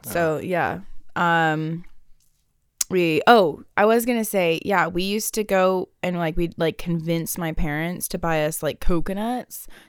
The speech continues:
Speaker 2: just so we could take the coconut shells into our, like, forts and have, like, dishes and shit like that.
Speaker 1: Oh.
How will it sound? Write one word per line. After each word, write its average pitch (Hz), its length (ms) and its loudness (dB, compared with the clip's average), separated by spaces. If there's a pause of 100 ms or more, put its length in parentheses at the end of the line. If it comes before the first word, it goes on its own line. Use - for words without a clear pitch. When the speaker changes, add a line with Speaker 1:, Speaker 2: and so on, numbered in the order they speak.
(100)
Speaker 2:
just 185 240 -2
so 185 100 0
we 170 100 0
could 160 160 -6
take 170 200 -2
the 143 100 -6
coconut 156 480 -6
shells 160 420 -4
into 151 380 -6
our, 151 420 -4 (120)
like, 151 200 -4
forts 151 400 -4
and 165 120 -4
have, 156 180 -4
like, 135 300 0 (120)
dishes 156 640 -2
and 170 160 -8
shit - 240 -4
like 170 220 -4
that. 165 400 0
Speaker 1:
Oh. - 280 -14